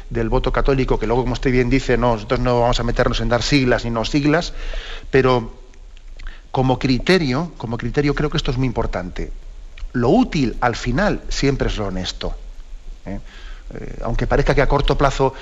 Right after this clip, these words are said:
eh, pues tengo otro tipo de estrategias, ¿no?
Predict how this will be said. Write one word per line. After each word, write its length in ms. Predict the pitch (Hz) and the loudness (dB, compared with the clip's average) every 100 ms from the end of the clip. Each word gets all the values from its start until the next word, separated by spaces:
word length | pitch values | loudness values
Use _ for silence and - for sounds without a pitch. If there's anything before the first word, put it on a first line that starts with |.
| - | -4
eh, 520 | 131 123 120 120 117 113 | 2 4 4 2 0 0
pues 140 | 143 | 0
tengo 280 | - 139 139 | 2 4 4
otro 200 | 143 139 | 4 2
tipo 220 | 131 135 135 | 2 2 2
de 40 | |
estrategias, 720 | 127 - 120 131 - 107 90 | 0 -2 0 0 -2 -4 -2
¿no? 140 | 135 | -4